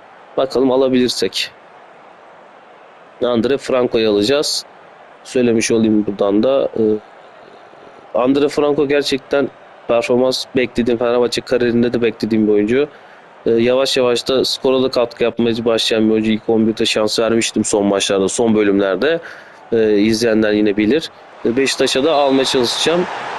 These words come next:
Ve penaltı. Köşe vuruşunda penaltı çekildi. Ee, Semih penaltıyı da Muçi kullansın. Tamam, olur ya. Pardon, Necip'i ittirmişler. Penaltı. Kornerden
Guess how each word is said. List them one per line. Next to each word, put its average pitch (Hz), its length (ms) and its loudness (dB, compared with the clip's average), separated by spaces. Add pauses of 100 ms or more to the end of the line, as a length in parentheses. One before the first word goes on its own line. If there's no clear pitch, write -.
(200)
Ve 233 160 0
penaltı. 233 840 0
Köşe 208 240 -2
vuruşunda 233 460 2
penaltı 233 420 0
çekildi. 226 640 0 (500)
Ee, 165 680 4
Semih 196 460 0
penaltıyı 208 680 0
da 214 220 2
Muçi 202 760 2
kullansın. 160 680 0
Tamam, 185 300 0
olur 147 240 2
ya. 113 260 0 (1900)
Pardon, 180 280 2
Necip'i 175 380 2
ittirmişler. 190 640 0
Penaltı. 190 540 0
Kornerden 208 680 2